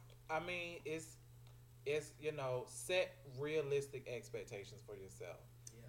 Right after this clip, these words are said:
Speaker 1: Don't get so bogged down in, you know, what everybody else is doing or what you think is expected of you. Set realistic expectations for yourself, and, and, and, and, um,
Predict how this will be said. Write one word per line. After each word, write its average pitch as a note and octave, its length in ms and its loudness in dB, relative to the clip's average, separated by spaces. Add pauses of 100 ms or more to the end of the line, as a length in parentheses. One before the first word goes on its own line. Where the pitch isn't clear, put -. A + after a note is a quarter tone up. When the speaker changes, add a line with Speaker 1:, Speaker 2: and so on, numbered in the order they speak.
Speaker 1:
Don't C#3 340 2
get C3+ 240 2
so A#2+ 680 2 (220)
bogged A2+ 400 0
down A2 380 -2 (100)
in, G#2+ 380 -8 (880)
you A#2+ 140 0
know, G#2+ 380 0 (120)
what A2+ 260 -2
everybody A2 420 -2 (100)
else G#2+ 120 -6 (100)
is - 80 -12
doing A2+ 120 -4 (220)
or A2 80 0
what A2 260 -4
you A#2 120 -8 (100)
think A2+ 300 -2
is A2 160 -8
expected G#2+ 480 -6
of G#2+ 200 -6
you. G#2+ 180 -10 (400)
Set - 340 2 (120)
realistic A#2 640 -2
expectations G#2 720 -8
for G2 120 -8
yourself, G2 500 -8 (480)
and, A2 260 -4
and, A2 300 -8
and, G#2+ 260 -6 (220)
and, G2+ 640 -8
um, G2 420 -6